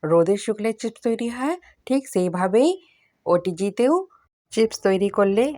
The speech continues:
একভাবেই হবে, টেস্টে কোনো পরিবর্তন হবে না। আমি সব চিপসগুলো ভেজে নিয়েছি। দেখুন চিপস ভাজা হয়ে গেছে। আমি এতে দিয়েছি একটু চাট মশলা, আগে থাকতে রেডি করা ছিল। যদি এই চাট মশলা রেসিপিটা আপনারা দেখতে চান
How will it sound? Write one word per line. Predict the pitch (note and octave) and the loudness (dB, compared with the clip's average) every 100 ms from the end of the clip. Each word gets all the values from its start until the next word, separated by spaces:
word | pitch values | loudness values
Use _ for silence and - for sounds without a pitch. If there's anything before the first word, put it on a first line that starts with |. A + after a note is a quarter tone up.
| - F3+ | -8 -4
একভাবেই | F3+ E3 F3 F3+ A#3 | -4 -2 0 2 2
হবে, | A3 A3 C4 D#4+ - | 0 0 0 -2 -4
টেস্টে | G3 G3 - C4+ | -2 -2 -2 -4
কোনো | D4+ G3 C4 | -2 -2 0
পরিবর্তন | D#4 F#3+ F3+ F3 E3+ D#4+ - | 0 2 4 2 0 -4 -2
হবে | F#3+ E3+ D3+ | -2 0 0
না। | C3+ C3+ - - _ _ _ _ _ _ _ _ _ _ _ _ _ _ | -2 -10 -18 -20 _ _ _ _ _ _ _ _ _ _ _ _ _ _
আমি | F3+ G3+ | 0 2
সব | A3+ G3+ F#3 | 2 0 0
চিপসগুলো | G3 F#3 F#3+ G#3+ | -2 0 0 2
ভেজে | A#3 F3+ F#3+ | 2 2 4
নিয়েছি। | G3 G3 G3 B3+ G4+ - _ _ | 4 2 0 -2 -2 -8 _ _
দেখুন | F3 F3+ A3 C#4 F4+ _ | 0 0 2 0 -2 _
চিপস | - F3+ - | -4 -4 0
ভাজা | F#3 F3+ G3+ | 0 2 4
হয়ে | F3+ F3+ | 4 4
গেছে। | F#3+ F#3+ B3+ B3+ | 2 0 -2 0
আমি | F3+ F3+ | 0 0
এতে | F3+ | -2
দিয়েছি | F3+ F3+ F3+ G#3+ E4+ - - - - | -2 -4 -4 -2 -2 -4 -18 -18 -6
একটু | F3 A#3+ C4 | -2 -2 2
চাট | G3 F3+ | 0 2
মশলা, | F#3 F3+ F3+ G3+ C4+ F#4+ _ _ _ | 2 0 0 0 0 -2 _ _ _
আগে | F3 F3+ | 0 0
থাকতে | F#3 F3+ G#3+ | 0 -2 0
রেডি | F#3+ F3+ | 0 0
করা | F#3 F#3 F#3 | 0 0 0
ছিল। | G3 G#3+ F4 F#4+ | -2 -2 -2 -6
যদি | F3+ F3+ G3 | -2 0 2
এই | F#3 F#3+ G#3 G#3+ _ _ _ _ | 2 2 0 -4 _ _ _ _
চাট | F#3 F3 | 0 2
মশলা | F#3 F3+ G3+ | 2 0 0
রেসিপিটা | F#3+ F3+ F#3 F3+ F#3 | 0 -2 -4 -2 -2
আপনারা | F3+ F3+ F3+ | 0 -2 0
দেখতে | F3 - G3 | -2 -2 -2
চান | A3 | 0